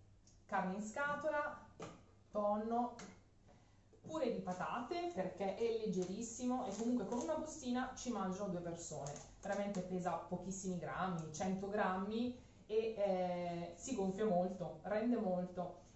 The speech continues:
Si ha, eh, si può preparare sia con l'acqua fredda che con l'acqua scaldata tramite il pentolino e il fornellino, e poi all'interno del purè si può aggiungere un po' di tutto. La crema di riso,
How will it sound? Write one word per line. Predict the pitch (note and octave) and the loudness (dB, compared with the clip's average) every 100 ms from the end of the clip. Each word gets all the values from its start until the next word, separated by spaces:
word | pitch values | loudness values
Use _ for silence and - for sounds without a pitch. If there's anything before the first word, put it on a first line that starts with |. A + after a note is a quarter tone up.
| - - - | -20 -20 -18
Si | - | 0
ha, | D4+ B3+ A#3+ G3+ | 4 4 2 0
eh, | G3 F#3 | 0 0
si | F#3 | 0
può | A3+ | 0
preparare | A3 A3 G#3 F3+ | 0 2 2 2
sia | F3+ G#3+ | 0 0
con | G#3+ | 2
l'acqua | G#3 G#3+ | 2 0
fredda | G#3 A3 G#3+ F3+ D#3 D3 - | -2 2 2 2 -2 -4 0
che | A3 | 2
con | G#3 F#3+ | 4 2
l'acqua | F#3 F#3 - - | 2 0 -2 -4
scaldata | - F#3 F3 E3+ F3 E3+ E3+ | -2 -2 0 0 2 2 0
tramite | E3+ E3+ | -2 -2
il | F3 | -4
pentolino | - F3+ F3+ E3+ E3+ | -2 -2 0 -2 -2
e | |
il | E3 | -2
fornellino, | F3 G3+ B3 B3 G#3+ B3 E4+ - - - | -4 -2 -2 0 0 2 2 -2 -12 -6
e | A#3+ - | -4 2
poi | E3 E3 G#3 A3 - - - | 4 4 2 -2 -6 -14 -8
all'interno | G3+ G3 G#3 F#3+ E3 D#3+ D#3 D3+ D3 - - | -2 2 2 4 2 2 -2 -2 -4 -8 -6
del | G3 F#3 | 0 0
purè | A#3+ F3 E3 E3 - | 2 0 2 -2 -6
si | G3 | -6
può | F3+ D#3+ | 0 0
aggiungere | F3 G#3 F#3 F#3+ F#3+ F3 | 2 4 4 4 2 2
un | F3 F#3 | 2 2
po' | F#3 | 4
di | F#3 | 2
tutto. | F#3 E3+ - F3 F3 - - - - - - - - - - - | 0 -2 -2 -2 -2 -6 -16 -20 -20 -20 -20 -20 -20 -20 -20 2
La | C#4 F#4+ | 4 6
crema | A4+ D4+ | 6 4
di | A#3 | 4
riso, | G#3 E3+ F3 G3 - | 2 2 2 0 -2